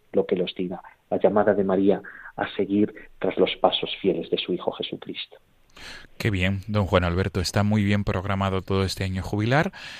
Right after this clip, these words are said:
Speaker 2: hasta el próximo doce de septiembre, ¿verdad? De dos mil veinte, si no me equivoco.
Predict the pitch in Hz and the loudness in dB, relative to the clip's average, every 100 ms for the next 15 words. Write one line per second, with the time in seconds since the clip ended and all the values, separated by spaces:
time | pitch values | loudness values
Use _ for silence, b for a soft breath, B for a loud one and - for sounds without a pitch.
0 | B - - 95 92 95 95 - 107 107 | B -6 -2 0 0 0 -4 -2 -2 -2
1 | 131 135 147 120 107 156 - 175 110 107 | -2 -2 -2 2 6 6 4 0 2 0
2 | - 151 185 123 85 85 110 170 110 92 | -4 2 2 4 2 2 2 4 4 2
3 | 120 123 123 127 98 85 104 95 87 - | 2 2 2 2 0 -2 0 0 -2 -2
4 | 78 76 73 | -4 -4 -6